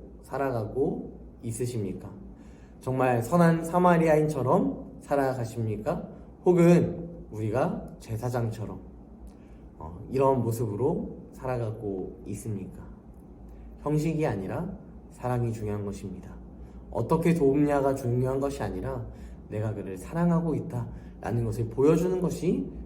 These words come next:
더 우리에게 있어서 값진 가치라는 것을 우리가 반드시 기억하였으면 좋겠습니다. 그러한 마음을 가질 때 우리 안에 무언가 물질적인 도움이 아니라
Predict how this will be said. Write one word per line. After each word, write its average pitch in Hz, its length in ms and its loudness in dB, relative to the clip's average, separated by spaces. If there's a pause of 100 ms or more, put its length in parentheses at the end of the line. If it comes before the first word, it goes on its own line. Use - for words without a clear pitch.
더 - 60 -14 (320)
우리에게 123 340 2
있어서 117 460 -4 (260)
값진 104 600 -8 (220)
가치라는 101 760 -4
것을 127 520 -2 (280)
우리가 101 320 -6
반드시 147 720 0 (300)
기억하였으면 95 800 -10
좋겠습니다. 95 760 -4 (100)
그러한 156 280 6
마음을 131 340 4
가질 143 320 0
때 120 360 0 (340)
우리 139 220 6
안에 127 420 2 (1200)
무언가 156 500 8
물질적인 175 720 8
도움이 131 420 2
아니라 107 480 -4